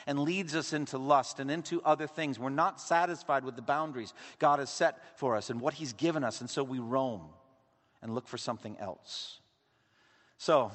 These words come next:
Paul cites this terrible history to prove that the spiritual privileges that we receive in Christ are no protection from the warfare we must fight.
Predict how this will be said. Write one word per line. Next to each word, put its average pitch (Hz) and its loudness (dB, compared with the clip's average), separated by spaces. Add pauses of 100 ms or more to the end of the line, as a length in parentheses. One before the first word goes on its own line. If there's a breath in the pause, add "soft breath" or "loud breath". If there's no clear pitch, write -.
Paul 151 6
cites - 0
this 135 -8
terrible 147 2
history 147 -2
to 127 0
prove 151 0
that 131 -2
the 117 -6
spiritual 160 -2
privileges 127 -4 (600 soft breath)
that 117 -4
we 127 -2
receive 139 -4 (100)
in 139 -4
Christ 135 0
are 120 -4
no 131 0
protection 123 -2 (1120)
from 113 -8
the 113 -2
warfare 123 0
we 113 -4
must 113 -4
fight. - -8